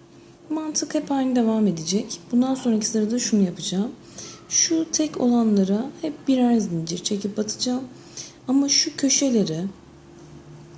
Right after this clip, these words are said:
üçlülerin ortasındakilere hep şuralara üçer tane yaparak, batarak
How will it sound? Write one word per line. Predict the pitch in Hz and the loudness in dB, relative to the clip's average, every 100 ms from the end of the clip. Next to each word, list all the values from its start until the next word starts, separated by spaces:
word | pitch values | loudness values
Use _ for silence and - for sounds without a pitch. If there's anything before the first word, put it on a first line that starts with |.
| - | -4
üçlülerin | 196 - 220 226 240 254 | 0 2 4 4 4 4
ortasındakilere | 233 196 196 196 190 170 170 151 151 | 2 2 0 -2 0 -2 -4 -6 -4
hep | 202 233 | -4 -4
şuralara | - 359 302 190 160 202 330 - - - - - | -4 -2 0 0 0 -4 -6 -12 -20 -20 -12 0
üçer | 381 381 302 | 2 4 2
tane | - 202 175 175 | 2 2 2 2
yaparak, | 208 240 247 240 240 - - - - - - - | 0 0 0 0 -2 -8 -20 -20 -20 -20 -16 -4
batarak | 131 110 95 107 | 0 2 2 0